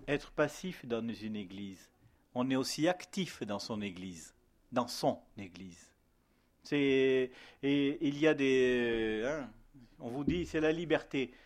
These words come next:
Oui, mais quand vous êtes partout, vous n'êtes actif nulle part. Voilà. C'est, vous n'êtes concerné nulle part. Vous êtes, euh, vous,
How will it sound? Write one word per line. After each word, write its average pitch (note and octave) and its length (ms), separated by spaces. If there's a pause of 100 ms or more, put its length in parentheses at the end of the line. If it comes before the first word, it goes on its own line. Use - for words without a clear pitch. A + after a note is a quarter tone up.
(180)
Oui, C3+ 80
mais D3 120
quand F3+ 160
vous D#3+ 200
êtes D3+ 160
partout, D#3 420 (680)
vous A2 140
n'êtes C#3 400 (1600)
actif - 580 (160)
nulle G#2+ 160
part. - 500 (680)
Voilà. - 200 (500)
C'est, B2 880 (260)
vous A#2+ 80
n'êtes D3 200
concerné C3 600
nulle B2 260
part. - 480 (340)
Vous A#2+ 200
êtes, F3 300 (240)
euh, A#2+ 300
vous, B2+ 480